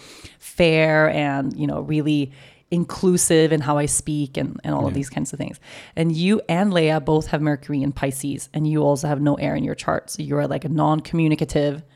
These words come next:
Speaker 2: Does she have air?
Speaker 1: Huh?
Speaker 2: Does Leia have
Speaker 1: Yeah,
Speaker 2: air?
Speaker 1: she has air. She has a, she has, she has a good balance actually in her chart. Mostly water, but some air. But you have no air, so you're, like, not a talking kind of person.
Speaker 2: Nope.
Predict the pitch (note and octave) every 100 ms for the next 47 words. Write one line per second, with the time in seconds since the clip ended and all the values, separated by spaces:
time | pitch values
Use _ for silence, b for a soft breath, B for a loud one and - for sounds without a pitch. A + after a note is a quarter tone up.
0 | b A#2 - D3 C#3 D3 B2 D3+ _ _
1 | _ _ _ - D#3 F3 A#3 _ - A#2
2 | - - B2 A2 A#2+ C#3 D3 C#3+ F#3 -
3 | - - - - E3 F3+ E3 E3 D#3 -
4 | - F#3+ F3 E3 F3 D#3+ D#3 D3+ D#3 D#3
5 | F#3 - F#3 E3+ D#3 F3 F3 E3+ E3+ _
6 | B B B B B - F3 E3+ E3+ D#3+
7 | D3 D3+ C#3+ C#3+ - - D#3 - F3+ F3+
8 | G3+ G#3+ G#3+ A3 - B3+ - - F3+ F#3+
9 | F3+ F3 F3 F3+ F3+ F3 E3+ E3+ B B
10 | B B - F3 - F3+ - E3 E3 D3+
11 | - F3 - - - - A#2